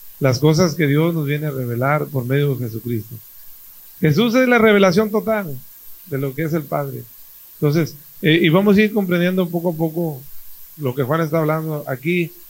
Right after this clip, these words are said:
para nosotros. Es algo importante, es algo de sumamente,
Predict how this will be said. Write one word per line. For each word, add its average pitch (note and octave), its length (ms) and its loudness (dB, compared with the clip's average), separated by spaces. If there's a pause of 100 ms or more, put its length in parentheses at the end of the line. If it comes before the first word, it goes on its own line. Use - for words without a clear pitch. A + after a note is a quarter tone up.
(140)
para C3 180 -2
nosotros. B2 580 -8
Es C#3 160 -4
algo E3+ 200 -4
importante, D3 640 -2
es B2+ 80 2
algo E3+ 320 6
de C#3 140 4
sumamente, D#3+ 760 2